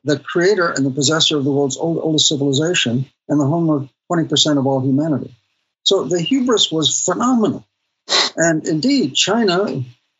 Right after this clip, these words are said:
which was on a fast-rising economic trajectory anyway, uh, by two thousand fourteen had, uh, accumulated four trillion dollars in, in, in cash reserves, uh, an unimaginable hoard of cash, and, uh,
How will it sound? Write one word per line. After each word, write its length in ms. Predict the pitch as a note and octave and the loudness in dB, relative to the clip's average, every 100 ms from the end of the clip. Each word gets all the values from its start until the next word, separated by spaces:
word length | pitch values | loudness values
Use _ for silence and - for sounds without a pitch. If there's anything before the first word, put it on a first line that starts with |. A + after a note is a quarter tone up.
| _ - | _ -6
which 160 | D3+ | -2
was 140 | D#3+ E3+ | 0 0
on 120 | G3 | 0
a 180 | A#2 G2 | -2 -4
fast-rising 840 | - F3 D#3 - D3 C#3+ C3+ B2+ | 0 2 2 0 0 0 0 -2
economic 420 | B2+ B2+ C3 A2+ | 0 0 0 0
trajectory 720 | - A#2+ A#2+ C#3 C3 A2 G#2+ | -4 -2 0 0 -2 -4 -2
anyway, 560 | D4 F4 G#2+ F2+ A#2+ D#3 _ _ _ _ _ D3+ | 0 0 0 -2 -4 -4 _ _ _ _ _ -2
uh, 80 | C#3 | 0
by 360 | C3+ D3 C#3+ | 2 2 0
two 200 | C3 F#3+ | 0 -2
thousand 480 | F3+ E3 D3+ C#3 B2 | 0 2 2 0 -2
fourteen 840 | B2 D3+ D#3 D3+ - F3 E3+ D3+ C#3 | -2 -4 -4 -2 -2 0 0 0 2
had, 380 | C3 C3 B2 | 2 0 0
uh, 260 | C3 B2 B2+ | 0 0 -2
accumulated 640 | C3 - D#3 C#3 C3+ B2+ | -4 -2 0 0 0 -2
four 260 | - D#3+ D#3+ | -4 -2 -2
trillion 500 | C3 - C#3+ C3+ B2+ | -2 -2 0 2 2
dollars 580 | D3 D#3+ F3+ C#3 B2+ - | 0 0 2 2 0 0
in, 340 | B2 A#2+ A#2+ - _ _ - | 0 0 -2 -8 _ _ -2
in, 280 | C3 C3 C3 | 0 0 0
in 160 | C3 | -2
cash 340 | B2+ C#3+ C3+ - | 0 -2 -2 -2
reserves, 640 | B2 D#3+ D3+ D3 - - | 0 2 0 0 -4 -4
uh, 80 | C#3 | -4
an 600 | C3 - C3 B2+ B2+ C3+ | -2 -2 -2 -2 -2 0
unimaginable 800 | D#3 C3+ C#3 D3 C#3 B2+ A2+ G2+ - | 2 2 2 2 0 0 0 -4 -2
hoard 240 | B2 A2 | -2 0
of 100 | G2 - - | -4 -2 -2
cash, 420 | D3+ C#3+ - - _ _ _ _ | 0 0 -4 -10 _ _ _ _
and, 320 | D#3+ D#3+ E3 E3 | 0 2 2 2
uh, 160 | D#3+ | 2